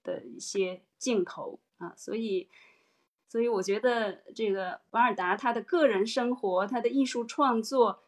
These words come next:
还有他的电影制作、发行，都是一种无缝衔接的，呃，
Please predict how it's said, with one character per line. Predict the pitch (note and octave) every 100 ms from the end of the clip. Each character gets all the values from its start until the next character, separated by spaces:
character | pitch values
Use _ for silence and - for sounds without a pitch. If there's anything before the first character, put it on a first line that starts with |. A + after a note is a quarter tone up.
| _ -
还 | A#3
有 | G3
他 | A#3+ A3+
的 | G3+
电 | C4 G#3+
影 | F3
制 | - A#3
作、 | G3+ A3+ F#3+ - _ _
发 | A3+ A3+
行， | - F3+ E3+ F#3+ - _ -
都 | B3
是 | B3+ B3
一 | A3+
种 | G3+ E3 D3+ _ _ _
无 | G#3 G#3+
缝 | B3+ F4 D4 A3
衔 | - F#3 F3
接 | G#3 C4+ C#4+
的， | A3+ F3+ - _ _ _
呃， | - E3+ D#3+